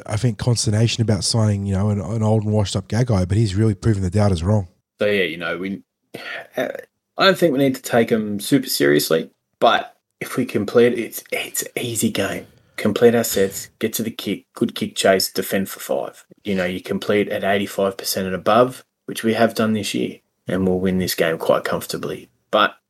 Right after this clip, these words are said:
Speaker 2: depends if we wanna go in there, if we wanna play cute, if we wanna play soft, well, then it'll be like the Tigers game all over again.
Speaker 1: Fair summation, Ham. Uh, Bertie, I can, I can inform you guys that I believe it is not Old Boys Day. I think that the Anzac Day celebrations have saved us that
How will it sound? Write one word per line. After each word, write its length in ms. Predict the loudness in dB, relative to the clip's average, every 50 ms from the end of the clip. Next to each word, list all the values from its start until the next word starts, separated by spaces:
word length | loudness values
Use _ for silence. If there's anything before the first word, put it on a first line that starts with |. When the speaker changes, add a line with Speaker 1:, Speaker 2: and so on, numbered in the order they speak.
| _ _
Speaker 2:
depends 880 | -12 -12 -6 0 2 2 2 4 2 2 0 0 -4 -6 -6 -8 -10 -10 _
if 140 | -12 -6 -4
we 80 | -2 0
wanna 200 | 0 0 0 2
go 200 | 4 4 4 4
in 120 | 2 0
there, 180 | 0 0 0 -2
if 120 | -2 -4
we 80 | -2 0
wanna 220 | 2 4 4 4
play 220 | 4 4 2 2 2
cute, 360 | 0 -4 -4 -2 -2 -2 -4
if 100 | -6 -6
we 80 | -4
wanna 180 | -2 -2 -2 -4
play 260 | -2 -2 0 0 0
soft, 540 | -2 -2 -2 -2 -4 -4 -6 -10 -18 -20 -20 _ _ _ _ _ _
well, 100 | -2 -2
then 160 | -2 -2 -2
it'll 160 | -2 -4 -4
be 320 | -4 -2 -2 -2 0 -2 -2
like 220 | -2 -2 -2 -2
the 80 | -4 -2
Tigers 320 | 2 4 4 4 4 2
game 200 | 0 0 0 0
all 120 | 0 0 0
over 240 | 0 0 0 -2
again. 320 | -4 -4 -6 -8 -10 -14 -18
Speaker 1:
Fair 260 | _ -2 2 2 2
summation, 500 | 2 2 2 2 2 2 2 0 -2 -4
Ham. 280 | -2 0 0 0 -2 -4 -8 _ _ _ _ _
Uh, 140 | -6 -4 -4
Bertie, 500 | -2 0 2 4 4 6 4 2 0 -4 _ _ _ _ _ _
I 120 | -4 -4 0
can, 280 | 0 0 -2 -2 -4 -2
I 100 | -2 0
can 260 | 0 2 0 0 -2
inform 400 | -2 -4 -4 -2 0 0 0 2
you 100 | 2 2
guys 300 | 2 2 2 2 2 2
that 80 | 0 0
I 40 | 0
believe 320 | 0 0 2 2 2 2
it 60 | 0
is 140 | -2 -2 -4
not 280 | -4 -2 0 0 0 0
Old 220 | 0 0 0 2 2
Boys 240 | 2 2 2 2 2
Day. 140 | 2 2
I 40 | 0
think 320 | 0 0 0 0 0 0 -2
that 160 | -2 -2 0
the 180 | -2 0 2
Anzac 300 | 2 2 2 2 0 0
Day 140 | 0 0 0
celebrations 680 | 0 0 0 0 0 2 2 2 2 0 -2 -6 -4 -4
have 140 | -2 -2 -2
saved 360 | 0 2 4 4 4 4 2
us 220 | 0 0 0 -2
that 320 | -2 0 0 0 -2 -4